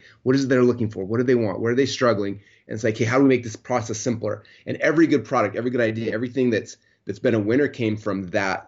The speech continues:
like, listening and then, like, figuring out how to solve the problem. All the ones where it was like, "Russell had this great idea at two in the morning. Let me go, let's go create it." And the whole team gets together and then we, like, try to give it to people. Those, those are the ones that don't typically do <laughs> very well.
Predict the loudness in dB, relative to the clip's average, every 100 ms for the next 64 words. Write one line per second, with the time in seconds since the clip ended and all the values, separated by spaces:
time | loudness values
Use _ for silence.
0 | _ -6 -6 0 0 2 0 2 0 -8
1 | _ _ 2 4 4 2 -2 -2 0 0
2 | -2 -2 -2 -2 -2 0 2 0 -4 -18
3 | _ 2 4 6 4 2 0 0 -2 -2
4 | -2 -2 -10 _ _ -2 0 2 2 2
5 | 0 0 2 2 0 2 0 2 0 0
6 | 0 -2 -2 -2 0 0 2 2 4 2
7 | 0 2 2 2 0 2 2 2 0 0
8 | 0 -2 -2 0 -2 -4 -4 -2 0 0
9 | -2 -10 _ 0 2 2 -2 -4 -2 0
10 | 0 0 0 -2 -4 -6 -10 -6 -4 0
11 | 0 0 0 2 4 4 2 -2 -8